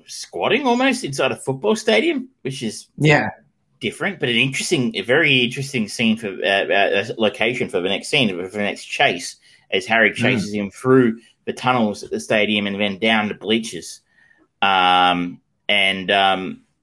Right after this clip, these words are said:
Speaker 1: there's, as you get to, he actually manages to, uh, get a shot off as he, uh, his partner turns the lights on in the stadium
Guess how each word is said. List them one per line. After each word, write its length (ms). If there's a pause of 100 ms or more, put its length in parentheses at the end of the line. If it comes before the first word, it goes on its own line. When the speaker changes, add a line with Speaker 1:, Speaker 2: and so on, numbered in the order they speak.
(200)
Speaker 1:
there's, 520
as 160
you 120
get 140
to, 120
he 420
actually 240
manages 360
to, 160
uh, 380 (1080)
get 400
a 80
shot 260
off 200
as 160
he, 180
uh, 180
his 100
partner 340
turns 280
the 80
lights 300
on 120
in 80
the 80
stadium 480